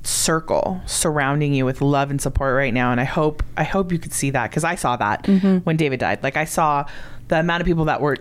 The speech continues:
Speaker 2: I'm
Speaker 1: instantly
Speaker 2: sure.
Speaker 1: there and supporting me any way
Speaker 2: Mm-hmm.
Speaker 1: that they could, and the amount of love that I received,
Speaker 2: Mm-hmm.
Speaker 1: even from strangers, like,
Speaker 2: Mm-hmm.
Speaker 1: strangers
Speaker 2: Mm-hmm.
Speaker 1: support you with love.
Speaker 2: Same, even
Speaker 1: So.
Speaker 2: with when we went through Veda's stuff.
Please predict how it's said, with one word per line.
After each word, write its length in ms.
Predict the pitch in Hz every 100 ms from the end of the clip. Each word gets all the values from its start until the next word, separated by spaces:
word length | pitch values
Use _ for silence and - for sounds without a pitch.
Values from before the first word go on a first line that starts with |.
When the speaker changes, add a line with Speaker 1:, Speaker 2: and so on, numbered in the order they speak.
| -
Speaker 2:
I'm 140 | 196
Speaker 1:
instantly 640 | 190 - 170 165 165 160 - -
Speaker 2:
sure. 100 | 165
Speaker 1:
there 580 | 170 185 160 131 139 - - -
and 480 | 165 156 151 147 -
supporting 560 | - 170 220 196 180
me 100 | 156
any 160 | 147 165
way 80 | 175
Speaker 2:
Mm-hmm. 60 |
Speaker 1:
that 80 | 165
they 100 | 156
could, 300 | - - 180
and 160 | 151 147
the 40 |
amount 200 | 151 165
of 100 | 151
love 340 | 151 160 180 170
that 100 | 156
I 80 |
received, 640 | 143 139 - 202 190 147 175
Speaker 2:
Mm-hmm. 200 | 180 175 -
Speaker 1:
even 180 | 285 349
from 140 | 190
strangers, 840 | 151 - - 175 285 269 160 - -
like, 120 | 147
Speaker 2:
Mm-hmm. 60 | 185 180
Speaker 1:
strangers 580 | 180 214 359 247 196 170
Speaker 2:
Mm-hmm. 100 | 190
Speaker 1:
support 540 | 170 185 180 180 165
you 120 | 143
with 140 | 147 143
love. 340 | 127 95 151 -
Speaker 2:
Same, 440 | - - 233 254
even 220 | 220 208 220
Speaker 1:
So. 180 | 156
Speaker 2:
with 160 | 135 -
when 160 | 196 190
we 120 | 190
went 160 | 196 185
through 100 | 185
Veda's 320 | 175 165 165
stuff. 280 | - -